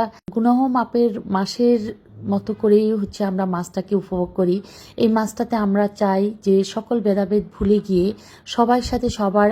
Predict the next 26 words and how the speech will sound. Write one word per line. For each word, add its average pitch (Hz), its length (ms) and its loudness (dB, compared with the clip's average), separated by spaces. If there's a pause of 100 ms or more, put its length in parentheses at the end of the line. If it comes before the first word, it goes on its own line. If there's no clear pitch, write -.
(100)
আন্তরিকতা, 190 580 -4 (160)
ভালোবাসা, 190 500 -2 (160)
ধনী, 196 300 2 (140)
গরিব, 190 280 2 (500)
যে 285 100 4 (140)
যে 262 80 2 (100)
প্রান্তে 220 300 0 (100)
থেকে, 220 240 0 (120)
আহ, 233 60 -2 (500)
মানে 190 200 0 (180)
মুসলিম 226 380 -2 (120)
আছেন, 185 260 -4 (500)
যারা 214 260 4 (360)
এই 233 100 0 (460)
রমজান 202 360 2
মাসটা 185 300 -4
উপভোগ 220 320 -2 (120)
করেন, 180 200 2 (440)
আমরা 233 160 0 (100)
চেষ্টা 262 300 -2
করি 254 140 0 (120)
সবার 240 300 0 (100)
মন 202 160 2
মানসিকতা 202 500 -4 (100)
অনুযায়ী 196 340 0 (280)
এই 254 80 2